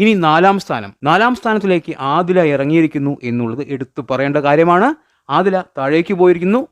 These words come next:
വോട്ടുകൾ കുറഞ്ഞിരിക്കുന്നു. എന്താണ് അതിനുള്ള കാരണമെന്ന് എല്ലാവർക്കും അറിയാം. ആദിലയ്ക്ക് വളരെയേറെ വോട്ട് കുറഞ്ഞിട്ടുണ്ട്. ഇപ്പോൾ നാലാം സ്ഥാനത്താണ് ആദില.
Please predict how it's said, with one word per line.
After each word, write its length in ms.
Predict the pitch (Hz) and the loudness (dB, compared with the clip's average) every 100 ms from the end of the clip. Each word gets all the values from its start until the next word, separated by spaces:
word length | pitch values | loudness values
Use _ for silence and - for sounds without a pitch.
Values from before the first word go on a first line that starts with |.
| 135 | -6
വോട്ടുകൾ 320 | 143 147 147 143 | -6 -4 -6 -4
കുറഞ്ഞിരിക്കുന്നു. 540 | 143 175 202 202 208 269 - 147 | -4 0 -2 0 0 0 -2 -6
എന്താണ് 360 | 185 220 190 190 156 | 0 0 0 -4 -6
അതിനുള്ള 260 | 151 151 147 | -4 -2 -2
കാരണമെന്ന് 480 | 147 147 147 147 156 - | 0 0 0 -2 -4 -10
എല്ലാവർക്കും 560 | 120 131 156 180 196 190 | -10 -4 0 0 0 -2
അറിയാം. 240 | 180 202 302 _ - | 0 0 -2 _ -2
ആദിലയ്ക്ക് 320 | 160 175 165 131 123 | 0 0 -2 -8 -4
വളരെയേറെ 480 | 147 202 185 151 147 123 | 0 2 2 0 -6 -10
വോട്ട് 180 | 120 123 | -12 -12
കുറഞ്ഞിട്ടുണ്ട്. 460 | 113 113 131 120 160 - | -12 -8 -6 -4 -4 -6
ഇപ്പോൾ 180 | 131 120 113 | -14 -10 -6
നാലാം 280 | 113 135 160 156 | -2 0 0 -2
സ്ഥാനത്താണ് 420 | 135 117 107 98 _ 104 | -8 -8 -10 -12 _ -12
ആദില. 220 | 107 98 | -10 -12